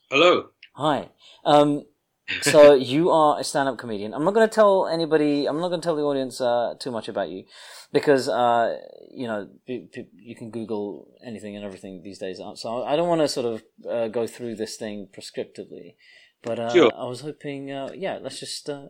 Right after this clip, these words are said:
Speaker 2: let's just have a, a chat.
Speaker 1: Yeah, sure, man. I, uh, b-, besides doing, being a stand-up comic, I, um,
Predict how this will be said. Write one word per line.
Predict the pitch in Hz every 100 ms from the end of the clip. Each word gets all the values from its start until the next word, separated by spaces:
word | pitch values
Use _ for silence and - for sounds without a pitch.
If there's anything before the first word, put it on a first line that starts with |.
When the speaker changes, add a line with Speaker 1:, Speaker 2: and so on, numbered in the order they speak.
| -
Speaker 2:
let's | -
just | 127 -
have | 127
a, | 120 120 120 _ _ _ _ _
a | -
chat. | - 147 107 - _
Speaker 1:
Yeah, | - 254 262 98
sure, | - 185 120
man. | 110 170 127
I, | 131 147
uh, | 151 147
b-, | 147 170
besides | - - 202 175
doing, | - 170 147 - _ _
being | - 147 131
a | 120 - _
stand-up | - 147 131 107 -
comic, | - 123 92 -
I, | 107
um, | 110